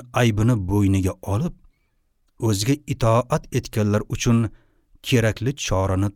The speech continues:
topadi. Sizlar undan so'rashni davom ettiraveringlar", deb o'rgatdi. Shahar ahli yana itoatkorlik bilan kechirim so'rab yozilgan maktublarni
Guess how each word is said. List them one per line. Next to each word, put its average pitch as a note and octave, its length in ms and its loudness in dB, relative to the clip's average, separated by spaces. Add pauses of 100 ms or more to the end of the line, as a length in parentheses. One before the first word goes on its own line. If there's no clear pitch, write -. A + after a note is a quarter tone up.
topadi. A2 420 -4 (880)
Sizlar G#2 380 0 (760)
undan C3 400 0
so'rashni G2+ 540 -2 (240)
davom G2+ 380 -2 (140)
ettiraveringlar", G2+ 920 -2 (800)
deb G#2+ 340 -4
o'rgatdi. G2 580 -4 (1200)
Shahar C#3 440 0
ahli C#3+ 380 0 (460)
yana B2+ 260 2 (100)
itoatkorlik C3 1000 -2
bilan A#2 300 -2
kechirim B2+ 600 -2
so'rab A#2 320 -2
yozilgan G#2+ 480 -2
maktublarni G2 840 -2